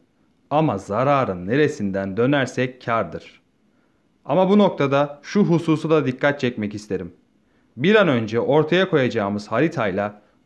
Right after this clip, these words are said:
Doğu Akdeniz'de münhasır ekonomik bölge ilan ederek kıyıdaş devletlere ne kadar kazançlı çıkacaklarını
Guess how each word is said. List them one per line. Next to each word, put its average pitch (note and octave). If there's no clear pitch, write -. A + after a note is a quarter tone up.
Doğu F3
Akdeniz'de G#2
münhasır D#3
ekonomik D#3
bölge B2+
ilan A2+
ederek A#2
kıyıdaş F#3
devletlere A#2
ne B2
kadar B2+
kazançlı B2
çıkacaklarını G#2+